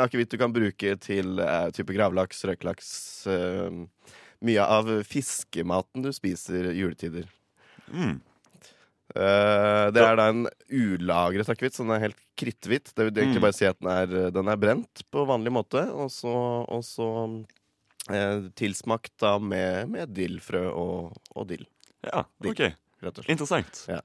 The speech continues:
Speaker 1: Så det er veldig, egentlig en veldig lett, eh, veldig lettdrikkelig type akevitt.
Speaker 2: Absolutt.
Speaker 1: Eh, neste her, vi kan jo gå over til denne brune varianten som jeg da har med.
Speaker 2: Mm, ok.
Speaker 1: Det er en litt, eh, vanligere type.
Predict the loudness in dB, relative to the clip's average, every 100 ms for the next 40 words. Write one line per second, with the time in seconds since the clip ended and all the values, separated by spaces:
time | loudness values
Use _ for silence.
0 | _ -20 _ _ 4 4 6 4 4 2
1 | 2 2 2 2 0 _ -4 0 2 0
2 | 0 -2 -4 -6 -10 -10 -6 -2 0 0
3 | 0 -4 -6 -8 -6 -4 -4 -6 -14 _
4 | _ -8 -4 -8 -8 -20 _ _ _ _
5 | _ -8 -4 -2 0 -2 -2 -2 -4 -8
6 | _ _ _ _ _ _ _ _ 0 0
7 | 2 4 4 2 -4 -10 -6 -4 -2 -2
8 | -2 0 2 2 0 -4 -2 -4 -4 -6
9 | -2 -2 -2 -2 0 -2 -2 -4 -2 -2
10 | -2 -2 -2 -2 0 -2 -4 -10 -6 -4
11 | -2 0 0 2 0 -2 -10 -20 _ _
12 | -4 -4 -4 -4 4 6 6 4 0 -2
13 | 4 4 6 2 0 4 4 4 0 0
14 | 4 2 2 -4 -2 2